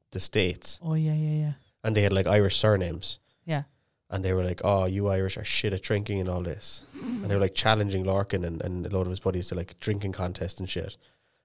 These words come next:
Speaker 1: And then I rocked up, but I had my car with me and everything. I had no intentions of drinking.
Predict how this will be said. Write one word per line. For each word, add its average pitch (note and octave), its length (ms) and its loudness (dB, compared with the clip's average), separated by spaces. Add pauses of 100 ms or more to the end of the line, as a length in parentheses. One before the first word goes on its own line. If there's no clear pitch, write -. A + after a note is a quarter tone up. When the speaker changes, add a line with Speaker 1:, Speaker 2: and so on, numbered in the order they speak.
Speaker 1:
And A2 100 4
then G#2+ 80 8
I G#2+ 120 8
rocked G2 300 2
up, F#2 160 -2 (100)
but G2+ 100 0
I A2+ 80 8
had B2 100 4
my G2 140 2
car A#2 260 2
with G#2+ 100 2
me F#2+ 80 -2
and F2 80 -2
everything. G2 240 -4
I F#2+ 40 -2
had F#2+ 80 -6
no G#2 180 2
intentions F#2 400 -4
of F2+ 80 -8
drinking. F#2 420 -8